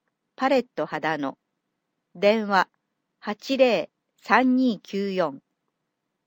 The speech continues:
第三火曜、予約制。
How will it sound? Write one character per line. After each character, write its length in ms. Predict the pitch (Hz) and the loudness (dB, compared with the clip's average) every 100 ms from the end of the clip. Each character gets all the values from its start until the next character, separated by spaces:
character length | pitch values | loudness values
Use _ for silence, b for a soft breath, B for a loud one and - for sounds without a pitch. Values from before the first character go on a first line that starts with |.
| _ _ _ _ _ _ _ _ | _ _ _ _ _ _ _ _
第 240 | - 226 285 | 0 0 0
三 280 | - 262 254 | 0 0 2
火 200 | 226 226 | 0 2
曜、 400 | 233 196 147 165 _ _ _ _ _ | 4 4 2 -4 _ _ _ _ _
予 120 | 180 | -2
約 260 | 196 226 - | 0 0 -4
制。 500 | - 202 175 151 - | -4 0 0 -2 -8